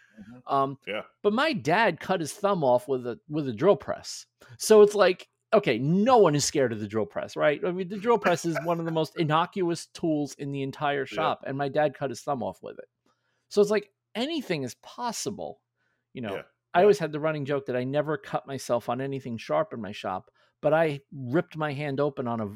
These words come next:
Speaker 2: the corner of a vise. I ripped my hand open, you know, reaching into something and catching it on aluminum. I ripped it on tool, on taking materials out multiple times. I never cut it on a
Speaker 1: Mm-hmm.
Speaker 2: blade or anything spinning or moving. I only cut it on the
Speaker 1: Yeah.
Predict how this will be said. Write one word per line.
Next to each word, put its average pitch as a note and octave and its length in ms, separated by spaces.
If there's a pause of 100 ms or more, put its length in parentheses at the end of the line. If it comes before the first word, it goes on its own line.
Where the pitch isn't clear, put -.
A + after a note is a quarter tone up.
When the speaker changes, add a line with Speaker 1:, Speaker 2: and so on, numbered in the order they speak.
(100)
Speaker 2:
the C#3+ 120
corner D3 400
of A2 120
a A2+ 80
vise. A2 540 (280)
I A#2+ 100
ripped A#2 420
my C#3 160
hand C3+ 320
open, C#3 540
you C3 100
know, G2+ 200 (260)
reaching D3 520
into C#3 680
something C#3+ 500
and A2+ 160
catching D3 480
it B2+ 100
on A#2+ 140
aluminum. C#3+ 560 (340)
I C3+ 120
ripped C#3+ 420
it C3 100
on G#2 280
tool, C#3+ 440
on A2+ 340 (120)
taking C#3 280
materials D#3 560
out C3 180
multiple D3 280
times. B2+ 220
I B2+ 40
never G3 240
cut - 220
it E3+ 140
on D3+ 100
a C3 60
Speaker 1:
Mm-hmm. G#2+ 60
Speaker 2:
blade C#3+ 340
or A#2+ 100
anything C3+ 320
spinning C3 440
or A#2 40
moving. A#2 320 (100)
I G#2 200
only F3+ 260
cut D3+ 180
it C#3 120
on A2+ 100
the G2 60
Speaker 1:
Yeah. - 60